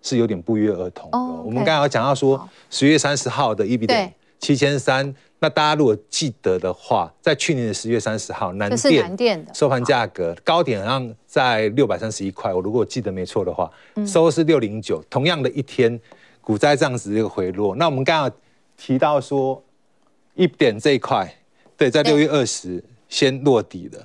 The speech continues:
Speaker 2: 嗯。
Speaker 1: 对不对？但是南电它相对是到十月中旬的时候，
Speaker 2: 好。
Speaker 1: 才到一一七点五这个位置。
Speaker 2: 嗯。
Speaker 1: 那南电因为，呃，一比点，sorry，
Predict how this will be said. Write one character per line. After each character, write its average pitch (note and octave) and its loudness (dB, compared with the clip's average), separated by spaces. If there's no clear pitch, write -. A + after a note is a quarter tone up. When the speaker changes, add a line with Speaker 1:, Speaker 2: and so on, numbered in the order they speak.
Speaker 2:
嗯。 F#3 -4
Speaker 1:
对 B2+ 4
不 A#2+ 2
对？ A2+ 2
但 D#3 0
是 D3+ 2
南 B2+ 0
电 C#3 2
它 C#3 -2
相 C#3+ -2
对 C3+ 2
是 - -2
到 C3+ 2
十 A#2 -2
月 C#3 4
中 C3+ 0
旬 B2 -2
的 D3+ -4
时 G#2 -6
候， G2+ 0
Speaker 2:
好。 - -14
Speaker 1:
才 - 0
到 C3+ 2
一 B2+ 0
一 - 0
七 - -4
点 A2 0
五 F2+ -6
这 G2 -6
个 G2 -4
位 C#3+ 0
置。 G3 0
Speaker 2:
嗯。 D#3 -12
Speaker 1:
那 G3+ 2
南 D3+ 2
电 E3 0
因 F3+ 4
为， D#3+ 4
呃， D#3+ 2
一 F#3 4
比 D#3+ 2
点， G#2+ 0
sorry， A#2 2